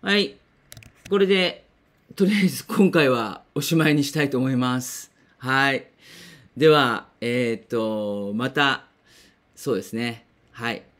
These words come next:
えー、次の配信で、また別の楽器を入れていきたいと思います。一応これをサビとしたいと思います。はい。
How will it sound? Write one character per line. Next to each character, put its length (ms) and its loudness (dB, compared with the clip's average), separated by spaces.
え 800 -16
ー、 100 -20
次 260 0
の 80 2
配 220 -6
信 240 -8
で、 400 0
ま 140 -4
た 100 -6
別 260 -6
の 140 0
楽 180 -4
器 140 -2
を 160 -2
入 100 -4
れ 60 -6
て 80 -4
い 60 -6
き 40 -20
た 80 -8
い 60 -8
と 80 -12
思 80 -14
い 20 -16
ま 100 -18
す。 160 -20
一 220 -4
応 60 -2
こ 160 -4
れ 80 2
を 20 -2
サ 340 -6
ビ 140 -6
と 140 -6
し 140 -8
た 120 -6
い 100 -6
と 80 -8
思 120 -10
い 60 -12
ま 120 -20
す。 260 -20
は 220 -12
い。 80 -16